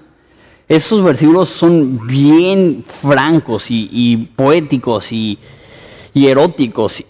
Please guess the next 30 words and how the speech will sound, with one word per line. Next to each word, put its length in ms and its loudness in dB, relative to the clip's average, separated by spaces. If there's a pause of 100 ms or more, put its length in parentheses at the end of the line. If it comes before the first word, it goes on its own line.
Y 500 0
muchas 320 2
veces 280 0
creemos 400 0
que, 240 -2
que 100 0
no 140 4
se 160 0
debe 240 2
de 60 2
hablar 380 -2
así 600 -2
o 160 2
de, 80 -4
de 400 -2
habl-, 320 -6
hablar 260 0
de 80 2
esas 240 -4
cosas. 380 -2
Pero 340 -2
una 220 2
vez 160 2
más, 180 0
reitero, 380 -4
si 160 -4
viene 300 2
en 120 2
la 100 0
Biblia, 580 0